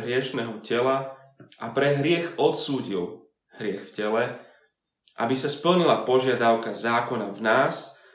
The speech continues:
ktorí žijeme nie podľa tela, ale podľa ducha. Lebo tí, čo žijú podľa tela, myslia na telesné veci. Tí, čo žijú podľa ducha,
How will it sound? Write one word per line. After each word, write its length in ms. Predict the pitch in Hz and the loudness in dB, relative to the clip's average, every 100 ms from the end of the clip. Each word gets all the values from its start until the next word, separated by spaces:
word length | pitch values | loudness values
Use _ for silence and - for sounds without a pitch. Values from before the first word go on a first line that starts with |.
| _ _ _ _ | _ _ _ _
ktorí 240 | 147 156 | 2 4
žijeme 320 | 151 180 175 165 | 4 2 2 2
nie 280 | 151 180 196 | 2 2 0
podľa 320 | 143 113 113 - | -2 -2 -2 -2
tela, 260 | 139 143 - | 0 2 2
ale 320 | 117 127 120 | 2 2 2
podľa 400 | 117 113 110 107 | -2 -4 -4 -6
ducha. 400 | 117 117 - - _ _ _ _ _ _ _ - - _ _ | -6 -8 -10 -16 _ _ _ _ _ _ _ -20 -20 _ _
Lebo 240 | 117 147 | 0 0
tí, 200 | 147 202 | 2 -2
čo 120 | 214 - | 0 -2
žijú 360 | 135 220 202 | 0 0 2
podľa 320 | 156 123 113 | 0 0 -2
tela, 300 | - 147 131 110 | 2 4 4 2
myslia 480 | 117 156 190 190 160 | 0 2 2 0 0
na 160 | 139 123 | 0 0
telesné 560 | 160 160 147 - 101 | 4 4 4 -2 -6
veci. 480 | 92 90 - - - _ _ _ _ _ _ _ _ _ | -8 -10 -12 -14 -20 _ _ _ _ _ _ _ _ _
Tí, 120 | 131 | -8
čo 120 | 127 | -6
žijú 320 | 127 131 139 127 | -4 0 0 2
podľa 360 | 127 117 107 | 0 0 0
ducha, 520 | - 196 - - - | 2 2 4 0 0